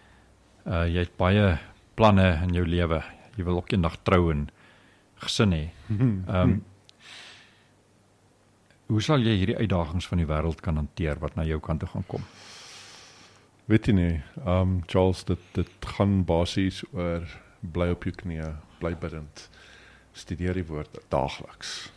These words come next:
Speaker 2: Maar meer as dit, reik uit en vertrou die mense wat die Here om jou geplaas het. Laat hulle jou help sterk staan. Want dit is 'n klein oombliekie van twyfel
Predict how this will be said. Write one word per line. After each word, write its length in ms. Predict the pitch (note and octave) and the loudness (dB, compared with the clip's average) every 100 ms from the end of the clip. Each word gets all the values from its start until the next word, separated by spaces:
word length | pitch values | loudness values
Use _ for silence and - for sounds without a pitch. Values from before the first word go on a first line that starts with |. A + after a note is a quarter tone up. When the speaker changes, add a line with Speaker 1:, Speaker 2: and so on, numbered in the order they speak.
| - _ | -20 _
Speaker 2:
Maar 220 | G#2 G2 | -6 -4
meer 340 | F#2 F#2 F#2+ F#2 | -4 -2 -2 -2
as 200 | F2 - | -4 -10
dit, 320 | - - - _ - - - - - | -18 -18 -20 _ -20 -20 -20 -20 -18
reik 320 | - F2+ G#2 | -4 -2 -2
uit 400 | - E2+ D#2 - - - - - - - | -2 -6 -6 -12 -14 -14 -20 -20 -20 -16
en 180 | D#2+ D2+ - _ _ _ _ _ _ _ _ | -14 -14 -20 _ _ _ _ _ _ _ _
vertrou 380 | - C3 - C#3+ | -6 -4 0 0
die 100 | C3+ | 0
mense 440 | F#2+ F#2 F2 - - D#2 - | -2 -4 -6 -10 -12 -12 -10
wat 120 | - F#2+ | -6 -2
die 100 | F2+ | -2
Here 140 | F2 | -2
om 140 | - E2+ | -4 -4
jou 100 | E2 | -6
geplaas 460 | - - - - - | -8 -16 -20 -20 -20
het. 200 | - - - - _ _ | -20 -20 -20 -20 _ _
Laat 340 | G2+ G#2+ D3 B2 | 4 6 6 8
hulle 160 | A#2+ B2+ | 8 8
jou 180 | G#2+ G2+ | 8 4
help 320 | D#2+ D2+ E2 - | 2 0 -2 -4
sterk 320 | - C#2 D2 | -10 -12 -12
staan. 240 | - - - - - _ _ _ _ - - - - - - - | -14 -16 -20 -20 -20 _ _ _ _ -20 -20 -20 -20 -20 -20 -2
Want 200 | G#2 A2 | 2 4
dit 180 | A#2 - | 2 2
is 280 | C#3 B2 - - | 2 2 0 2
'n 140 | B2+ - | 2 0
klein 340 | - G3 G3 F3+ | 4 6 6 6
oombliekie 500 | C#3+ C3+ B2+ B2 A2 | 4 4 2 0 -4
van 180 | - G2+ | -4 -4
twyfel 420 | F#2+ F#2 F2 - | -2 -2 -4 -12